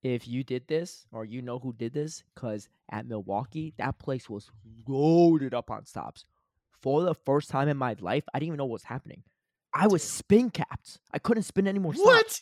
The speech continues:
Speaker 2: You got spin? I never been
Speaker 1: I got
Speaker 2: spin,
Speaker 1: spin capped
Speaker 2: spin capped
Speaker 1: before I
Speaker 2: my
Speaker 1: left
Speaker 2: whole
Speaker 1: the
Speaker 2: life.
Speaker 1: venue on Saturday. Like, I, I, like, the stream wasn't even over yet. And I was like,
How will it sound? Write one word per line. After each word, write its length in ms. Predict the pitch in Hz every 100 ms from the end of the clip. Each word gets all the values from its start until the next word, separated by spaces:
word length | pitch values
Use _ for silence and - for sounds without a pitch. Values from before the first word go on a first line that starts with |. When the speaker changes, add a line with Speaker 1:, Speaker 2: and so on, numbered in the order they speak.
| -
Speaker 2:
You 80 |
got 200 | 262 359
spin? 300 | 349 - 294 285
I 100 | -
never 160 | 220 240
been 120 | 220
Speaker 1:
I 40 | 233
got 160 | 269
Speaker 2:
spin, 180 | - 254
Speaker 1:
spin 40 | 247
capped 140 | 233
Speaker 2:
spin 100 | 214
capped 100 | 214
Speaker 1:
before 120 | 220
I 20 | 220
Speaker 2:
my 60 |
Speaker 1:
left 80 | 202
Speaker 2:
whole 80 | 190
Speaker 1:
the 60 |
Speaker 2:
life. 100 | 190 175
Speaker 1:
venue 300 | 208 233 190
on 140 | 165
Saturday. 540 | - 208 220 135 - - _
Like, 180 | - 185
I, 80 | 180 - -
I, 40 |
like, 260 | 165 185 -
the 80 | 156
stream 360 | - - 233
wasn't 180 | 214 196
even 120 | 190 -
over 200 | 214 190
yet. 120 | 170
And 80 | 160
I 20 |
was 100 | 185
like, 160 | 214